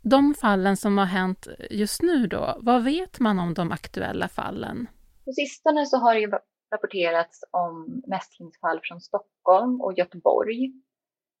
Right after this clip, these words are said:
Speaker 2: Ehm, det var ett barn och en vuxen. Barnet hade smittats utomlands och, eh, vad jag har fått höra så har fallen inte haft någon kontakt med varandra.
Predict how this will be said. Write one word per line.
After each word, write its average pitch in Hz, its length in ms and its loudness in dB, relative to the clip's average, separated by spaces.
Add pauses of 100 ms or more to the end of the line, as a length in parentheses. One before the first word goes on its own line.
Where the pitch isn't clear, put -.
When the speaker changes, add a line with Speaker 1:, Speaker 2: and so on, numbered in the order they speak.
(200)
Speaker 2:
Ehm, 165 520 -10
det 202 80 -10
var 196 380 6 (160)
ett - 200 0
barn 208 420 6
och 214 60 2
en 214 80 -2
vuxen. 220 720 -2 (720)
Barnet 190 440 4 (160)
hade 180 260 -4
smittats 185 400 -4
utomlands 180 1080 -2
och, 165 460 0
eh, - 160 2 (320)
vad 180 180 6
jag 165 160 4
har 175 80 -6
fått 180 180 -12
höra 170 260 2
så 165 260 0
har 165 120 -4
fallen 170 260 4
inte 165 200 -2
haft 190 140 4
någon 160 120 -10
kontakt - 480 -6
med 202 120 -2
varandra. - 440 0